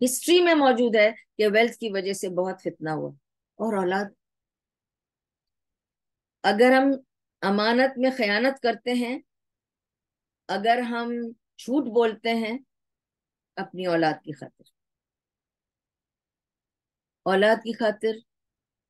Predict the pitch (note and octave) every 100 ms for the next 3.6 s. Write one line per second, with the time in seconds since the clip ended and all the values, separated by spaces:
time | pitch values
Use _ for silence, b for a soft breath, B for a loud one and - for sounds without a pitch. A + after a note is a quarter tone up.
0 | _ _ _ _ _ _ E3 D#3+ G3 G#3
1 | G3+ _ _ _ _ _ _ _ _ _
2 | _ _ _ E3 F#3+ G#3+ B3+ C4 B3 A3+
3 | G#3+ G#3 G#3 G3+ G3 G3+